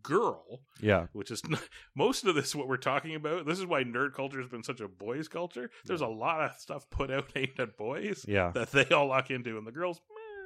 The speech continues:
Speaker 2: Yeah.
Speaker 1: Some get it, some don't. Like, some, some lock into movies, some don't. Star Wars, again, a perfect example why Star Wars is so big. A lot of girls could go watch that movie in that sweet spot period and go, "Oh my God."
Speaker 2: Yeah.
Speaker 1: Have their minds blown the same way as the guys.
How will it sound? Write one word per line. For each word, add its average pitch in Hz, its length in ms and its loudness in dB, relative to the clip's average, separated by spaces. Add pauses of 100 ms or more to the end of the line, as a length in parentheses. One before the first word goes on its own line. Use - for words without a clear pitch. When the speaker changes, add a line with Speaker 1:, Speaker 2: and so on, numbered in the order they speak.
(460)
Speaker 2:
Yeah. 85 180 -6 (180)
Speaker 1:
Some 220 240 -4
get 156 180 0
it, 156 120 -8
some 147 200 -6
don't. 131 240 -2
Like, 120 220 -6
some, - 300 -14
some 135 400 -6
lock 117 200 -6
into 123 140 -2
movies, 120 260 -6
some 139 140 -8
don't. 101 220 -10
Star 117 220 2
Wars, 113 280 -2
again, 101 280 -4
a 95 60 -4
perfect 208 240 0
example 170 280 0
why 135 100 2
Star 135 200 -2
Wars 131 140 -6
is 113 100 -10
so 123 160 -2
big. 117 300 -4 (380)
A 147 60 -6
lot 147 180 0
of 127 60 -4
girls 123 380 2
could 113 160 -8
go 113 100 -2
watch 104 260 -4
that 104 180 -6
movie 101 320 -6
in 98 80 -8
that 98 140 -8 (600)
sweet 104 240 -10
spot 101 280 -10
period 104 300 -4
and 98 100 -12
go, 101 140 -12 (180)
"Oh - 100 -4
my 123 120 2
God." 233 280 2 (240)
Speaker 2:
Yeah. 95 320 2 (100)
Speaker 1:
Have 127 140 2
their 123 120 0
minds 117 280 0
blown 107 220 -4
the 104 60 -4
same 113 180 -2
way 107 120 -2
as 98 140 -6
the 101 80 -10
guys. 104 260 -4